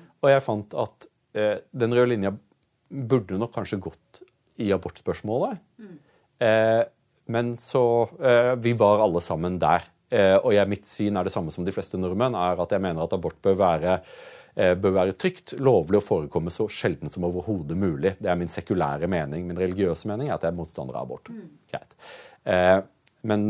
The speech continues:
Speaker 1: eh, når, eh, for meg så var den røde linja etter dialog med Kari Weiteberg, eh, eh, kjønnsskifteteologien. Eh, for det er rent kjetteri. <laughs> Jeg, den,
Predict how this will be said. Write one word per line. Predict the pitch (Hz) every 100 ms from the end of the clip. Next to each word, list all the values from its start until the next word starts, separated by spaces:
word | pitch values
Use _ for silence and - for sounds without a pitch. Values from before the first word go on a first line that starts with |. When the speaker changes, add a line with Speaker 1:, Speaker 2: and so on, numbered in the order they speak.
| 113
Speaker 1:
eh, | 131 107 104
når, | 110 104 101 - _ _ _ _ - -
eh, | 127 104 101 95
for | 117
meg | 127 175
så | - 117
var | 101
den | 104 104
røde | 98 98
linja | 92 90 98
etter | - 92
dialog | 98 95 92 104
med | 98 92 90 - -
Kari | 98
Weiteberg, | 113 - 127 190 - - _ - - _ -
eh, | 113 104 104 101 -
eh, | 123 107 101 95 - -
kjønnsskifteteologien. | - 85 - - 82 87 82 82 98 - - -
Eh, | 113 98
for | 123
det | 101
er | 87 92
rent | 73 73 78
kjetteri. | - 95 - 90 87 - _
<laughs> |
Jeg, | 110 139 - 110 104
den, | 113